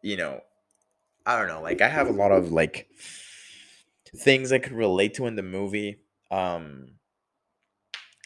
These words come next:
and I do wanna say that, uh, the, I even, like,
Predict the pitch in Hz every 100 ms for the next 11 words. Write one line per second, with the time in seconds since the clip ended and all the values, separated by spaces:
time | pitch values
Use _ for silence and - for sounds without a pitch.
0 | _ 107 104 98 90 82 - _ _ -
1 | - _ - 117 117 139 143 123 107 -
2 | 104 95 90 87 80 - _ 95 90 82
3 | 78 73 - _ _ _ _ _ _ _
4 | _ _ _ _ _ 95 107 101 92 87
5 | 80 73 - _ _ _ _ _ _ _
6 | _ _ _ _ _ _ _ _ _ _
7 | _ _ _ _ _ _ _ _ _ -
8 | 92 104 110 101 90 76 73 -